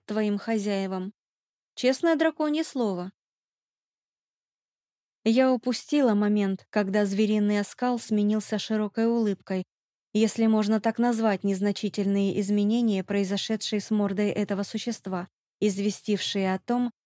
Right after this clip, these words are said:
что смерть от острых клыков нам больше не грозит. А вот быть раздавленной тяжелой тушей, на которую вдруг нахлынули нежные чувства, запросто. Что, в принципе, нам и продемонстрировали,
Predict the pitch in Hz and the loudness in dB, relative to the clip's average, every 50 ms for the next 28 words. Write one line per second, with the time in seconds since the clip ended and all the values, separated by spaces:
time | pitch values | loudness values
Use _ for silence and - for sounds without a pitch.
0 | _ - - - - 202 190 - - 220 226 233 233 - - - 214 202 - 214 | _ -16 -8 -4 -2 -2 -2 0 0 2 2 2 0 -2 -4 -4 -4 -2 0 -2
1 | 202 - - 214 208 - - - 214 208 208 - - 233 226 - 220 208 202 202 | -2 -2 -2 -4 -4 -4 -4 -4 -2 -2 -2 0 -2 -4 -2 -2 0 0 0 0
2 | 202 196 214 202 - - 220 214 214 208 214 220 214 190 180 180 175 _ _ _ | 0 0 -2 -2 -2 -2 0 0 0 0 0 0 -2 -2 -2 -4 -6 _ _ _
3 | _ _ _ _ _ _ - 208 214 214 226 220 202 196 233 247 - 240 226 226 | _ _ _ _ _ _ 0 2 2 4 2 0 0 0 0 0 2 2 2 2
4 | 208 190 196 233 254 233 226 220 214 214 214 - 226 220 202 226 220 214 214 214 | 2 2 2 2 2 2 0 0 2 0 0 0 0 0 0 2 0 2 2 0
5 | 214 - - 285 277 - - 202 190 185 _ _ _ - 208 208 208 - 214 208 | -2 -2 -2 -2 -2 -2 -2 -4 -4 -4 _ _ _ -2 0 0 2 0 -2 -2
6 | - 208 202 196 202 196 190 196 190 226 214 - - 214 226 220 - 233 214 202 | 0 0 0 2 0 0 0 0 0 0 0 0 0 0 0 0 2 2 2 2
7 | 190 190 185 196 202 202 202 196 185 185 202 214 226 - - 202 190 - - - | 2 0 0 0 0 2 2 0 0 0 0 0 0 -2 -2 -4 -6 -6 -6 -8
8 | 185 180 - _ _ _ _ - 226 247 220 190 - 196 185 185 - - - 185 | -8 -8 -8 _ _ _ _ -4 0 0 0 0 0 -2 -6 -6 -6 -8 -10 -10
9 | 180 - _ _ _ _ _ _ _ _ _ _ _ _ _ _ _ - - - | -10 -12 _ _ _ _ _ _ _ _ _ _ _ _ _ _ _ -14 -8 -2
10 | - 294 285 - - 277 294 302 285 - 269 - - 233 233 254 262 254 - - | 0 0 0 0 0 0 2 2 0 0 -2 -2 0 0 2 2 0 -2 -2 -2
11 | 240 233 - 247 240 214 240 240 247 247 - - - 208 202 190 190 190 180 190 | -2 -2 0 0 0 2 2 0 0 0 -2 -4 -2 -2 0 0 0 0 -2 -2
12 | 185 190 190 | -2 -4 -4